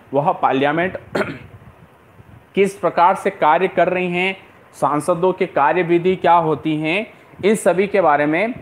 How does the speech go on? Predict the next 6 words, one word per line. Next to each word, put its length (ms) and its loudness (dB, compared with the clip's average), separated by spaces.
जानकारी 600 0
देना। 380 -4
इसके 240 -2
पश्चात 640 0
अंतर्राष्ट्रीय 720 2
हित 360 0